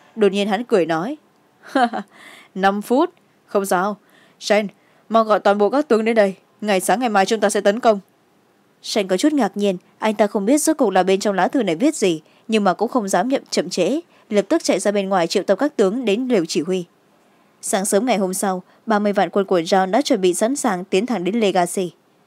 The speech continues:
Nhưng tiếng chuông báo động vang lên bên trong thành. "Phát hiện quân địch đang hướng đến thành, toàn quân vào vị trí. Pháo tầm xa và trùng chuẩn bị đạn. Đội cung thủ và xạ thủ vào vị trí." "Cái gì? Quân địch tấn công?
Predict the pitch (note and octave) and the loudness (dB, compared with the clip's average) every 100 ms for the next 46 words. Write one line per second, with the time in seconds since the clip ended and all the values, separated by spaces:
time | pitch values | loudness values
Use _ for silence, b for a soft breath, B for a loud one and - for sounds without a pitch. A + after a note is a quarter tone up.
0 | _ _ _ - A3 G#3+ G#3+ B3 G#3 F#3+ | _ _ _ -6 -2 0 2 2 2 0
1 | B3+ A3 F3+ F#3+ G3 F#3+ F#3 G3+ F#3+ F#3+ | 0 -2 0 -2 0 -2 -2 -2 -2 -4
2 | D#3 - _ _ _ _ _ _ _ - | -4 -10 _ _ _ _ _ _ _ -2
3 | F#3+ B3 G3+ G#3 A#3+ G3+ G3 G#3+ G#3 C4+ | 0 0 0 0 0 0 0 0 2 2
4 | D#4 G#3+ G3 F3+ - _ E3 F#3 G#3 C4 | 2 4 4 2 -8 _ 2 4 2 2
5 | G3+ F#3 F#3+ G#3+ D4+ - _ _ _ _ | 4 4 2 2 2 -2 _ _ _ _
6 | _ _ _ - D#3 A3+ G#3+ F3 F3+ F3+ | _ _ _ 0 2 4 2 2 2 2
7 | F3 G3+ F#3 - F3+ F#3+ F3 F3+ - _ | 2 0 0 0 0 4 4 4 0 _
8 | _ _ _ _ _ G#3+ A3 D4+ D4+ A3+ | _ _ _ _ _ 0 2 2 4 4
9 | F#3+ G3 G#3 G#3 F#3+ G3+ G#3 A#3 F4+ - | 4 2 2 2 2 2 2 0 0 -8
10 | _ _ _ _ _ _ _ _ _ - | _ _ _ _ _ _ _ _ _ 0
11 | D4 G#3 C4+ _ _ _ _ G#3 G3+ G3 | 2 2 0 _ _ _ _ 0 2 2
12 | G3 C#4 B3 A#3+ | 2 2 0 0